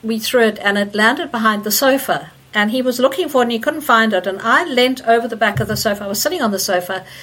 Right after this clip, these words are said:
leant over the back, and I saw the ball. And I said, "Hey, it's there, it's there, it's there." And he jumped up on the sofa, <laughs> and he stood on his back legs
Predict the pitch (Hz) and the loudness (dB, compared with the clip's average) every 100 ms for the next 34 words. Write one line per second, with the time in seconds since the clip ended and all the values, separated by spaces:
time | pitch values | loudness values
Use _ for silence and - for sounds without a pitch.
0 | - 214 247 330 349 294 233 196 185 202 | -12 -2 -2 2 0 0 0 0 0 -2
1 | 196 - 285 302 226 190 175 170 - - | -2 0 2 2 0 0 2 0 -4 -20
2 | - - - - - 233 240 247 269 403 | -20 -20 -20 -20 -4 0 0 0 0 2
3 | 403 302 - 427 339 240 - 403 302 254 | 2 0 -2 2 2 2 -2 0 2 0
4 | 339 381 196 175 - - - - - - | 0 0 0 -4 -10 -20 -20 -20 -20 -12
5 | - 262 370 370 277 330 - - 370 339 | -6 -4 -4 0 0 2 0 -2 -2 -2
6 | 294 - 226 220 226 - - - - 392 | -2 2 2 2 0 -2 -6 -8 -2 0
7 | 339 370 349 - 339 440 466 392 - 240 | 0 -2 -2 0 -2 0 -2 -4 0 0
8 | 233 226 208 190 190 - | 0 -2 -2 -2 -4 -8